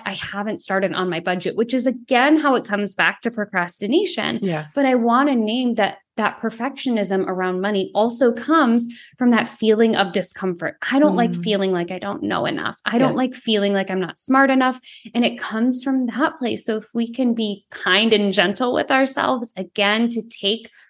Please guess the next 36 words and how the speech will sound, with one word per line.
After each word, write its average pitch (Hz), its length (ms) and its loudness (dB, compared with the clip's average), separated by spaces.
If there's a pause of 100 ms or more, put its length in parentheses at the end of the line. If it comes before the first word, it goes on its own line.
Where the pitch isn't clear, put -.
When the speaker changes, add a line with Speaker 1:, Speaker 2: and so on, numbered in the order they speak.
(140)
Speaker 1:
forward 208 420 2
action, 349 720 2 (360)
it's - 240 -8
good. 214 640 -2
And 269 180 4
the 277 120 6
other 302 200 2
thing 330 200 2
about 262 280 -2
money, 196 540 0
Lindsay, 196 380 -6
is, 226 140 -6
like, 247 160 -2 (1120)
it's 277 180 2
not 320 300 4
if 262 220 4
we 294 100 6
make 285 180 4
a 320 40 4
mistake 311 440 4
with 285 140 0
money, 294 300 0
it's 240 140 -6
when, - 440 -4
right? 202 240 -2
Speaker 2:
Absolutely. 170 380 -2
Speaker 1:
It's - 40 -2
when. 233 540 2
Speaker 2:
Yes. 156 360 -8
Speaker 1:
And 226 280 2
we 233 100 4
have 254 440 -6
to 294 80 -2
normalize 202 600 0
that - 220 -2
we 226 140 -4